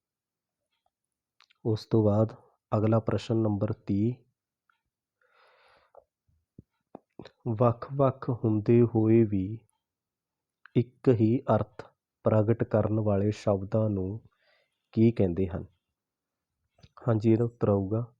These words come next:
ਆੜਾ, ਸਮਾਨਾਰਥਕ ਸ਼ਬਦ। ਉਸ ਤੋਂ ਬਾਅਦ ਅਗਲਾ ਪ੍ਰਸ਼ਨ ਇਕੱਤੀ, ਸ਼ਬਦ ਦੇ ਜਿਸ ਰੂਪ ਤੋਂ ਜੀਵ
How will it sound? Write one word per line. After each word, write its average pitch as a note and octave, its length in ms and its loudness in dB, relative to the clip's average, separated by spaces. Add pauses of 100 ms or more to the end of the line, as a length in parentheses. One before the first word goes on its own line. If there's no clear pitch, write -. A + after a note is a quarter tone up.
ਆੜਾ, A2+ 440 -4 (1160)
ਸਮਾਨਾਰਥਕ A2 840 0
ਸ਼ਬਦ। - 440 -8 (1800)
ਉਸ A2 240 -6
ਤੋਂ A2 160 0
ਬਾਅਦ G#2+ 340 2 (800)
ਅਗਲਾ G#2+ 220 0
ਪ੍ਰਸ਼ਨ A2+ 420 -4 (1300)
ਇਕੱਤੀ, G#2+ 480 -4 (1500)
ਸ਼ਬਦ A2+ 540 0
ਦੇ G#2+ 260 2
ਜਿਸ B2 360 0
ਰੂਪ A2 360 0
ਤੋਂ F#2+ 380 -4 (500)
ਜੀਵ G#2+ 500 0